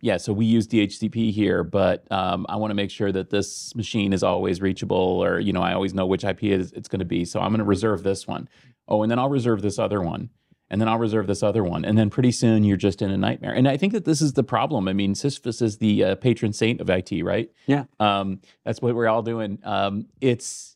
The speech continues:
Speaker 1: it's, like, so far, and I, and I, and seriously, for thirty years, for forty <laughs> years,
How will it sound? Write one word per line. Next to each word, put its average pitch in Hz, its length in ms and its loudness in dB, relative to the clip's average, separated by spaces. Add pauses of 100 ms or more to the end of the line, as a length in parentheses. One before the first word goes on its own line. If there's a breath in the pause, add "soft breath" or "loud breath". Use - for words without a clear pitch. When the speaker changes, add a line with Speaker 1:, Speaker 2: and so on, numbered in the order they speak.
Speaker 1:
it's, - 640 -2 (600)
like, 135 320 0 (760)
so 175 320 0
far, 113 520 -4 (180)
and 131 160 0
I, 131 60 0
and 139 160 0
I, - 40 -2
and 131 200 0
seriously, 185 340 -2
for 127 140 0
thirty 196 400 2
years, 185 360 0
for 135 160 -4
forty 170 480 -2
<laughs> - 60 -10
years, - 280 0